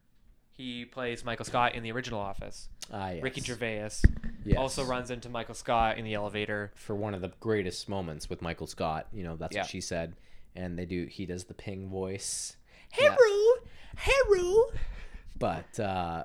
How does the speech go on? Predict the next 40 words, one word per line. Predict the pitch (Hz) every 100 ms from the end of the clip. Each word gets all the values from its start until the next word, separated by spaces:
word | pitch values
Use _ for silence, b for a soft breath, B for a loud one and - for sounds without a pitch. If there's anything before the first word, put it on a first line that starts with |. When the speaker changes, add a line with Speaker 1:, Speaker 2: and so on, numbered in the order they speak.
| -
Speaker 2:
I | 113
think | - 120 -
just | 147 147
because | 143 131 131
of | 117
that | 113 110
moment | 104 113 107
that | 101
he | 101
runs | 101 104
in, | 95 - 113
into | 104 104 92
Michael | 92 101 131 180 b b b -
and | 117
the | 104
fact | 104 95 95
that | 90
he | 92
is | 92
Michael | 85 82 80
Scott | - 80 76
in | 80
the |
U | 78 85
K | 95 87
office, | 73 71 82 78 80
I'd |
Speaker 1:
Solid. | 78 110 113
Speaker 2:
put | 80
him | 76 - - - - - _ - - -
in, | 143
in | 131
solid, | - - - - 196 175 170 160
sure. | - 85 73 - - -
Speaker 1:
Yeah. | - 95 87 - - - -
Uh, | 190 185 156 127
nah, | 117 104 165
Speaker 2:
Mediocre. | 160 113 90 101 90
Speaker 1:
yeah, | 104 101
mediocre. | 104 87 82 - 85